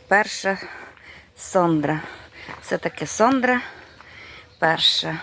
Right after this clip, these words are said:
Вон та ягідка, яку я показувала з внучкою, що вона була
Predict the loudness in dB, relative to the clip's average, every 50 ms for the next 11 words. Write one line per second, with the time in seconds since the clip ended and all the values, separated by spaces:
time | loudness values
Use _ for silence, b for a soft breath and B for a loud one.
0 | B B B -4 -4 -4 -2 -2 -2 0 2 0 0 0 -2 -6 -8 -8 -8 -8
1 | -6 -2 -2 -2 -2 -4 -6 -4 -2 0 0 0 0 -2 -8 -10 -6 0 2 2
2 | 2 2 -2 -6 -8 -6 -4 -4 -6 -6 -6 -6 -4 -4 -4 -4 -6 -8 -10 -10
3 | -12 -12 -6 -6 -4 -4 -4 -8 -8 -8 -2 0 0 0 0 -2 -4 2 4 6
4 | 4